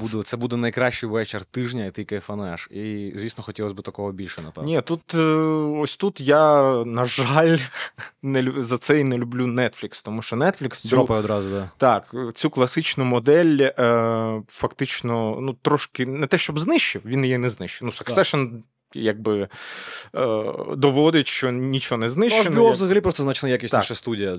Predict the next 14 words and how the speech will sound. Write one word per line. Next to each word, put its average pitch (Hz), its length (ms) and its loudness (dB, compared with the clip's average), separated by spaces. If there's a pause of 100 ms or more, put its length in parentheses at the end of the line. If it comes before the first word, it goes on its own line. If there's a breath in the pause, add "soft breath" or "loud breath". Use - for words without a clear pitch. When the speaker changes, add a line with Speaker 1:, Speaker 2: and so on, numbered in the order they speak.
Speaker 1:
по 104 140 0
серіалам. 95 360 2
Якщо 95 200 -2
подивитись 123 360 2
по - 160 -12
тому, 117 200 -4
що 113 160 -6
виробляє 110 380 -2
H 101 100 -8
B 110 80 -6
O 113 140 4
і, 98 400 -2
і 107 60 0
Netflix, 110 280 0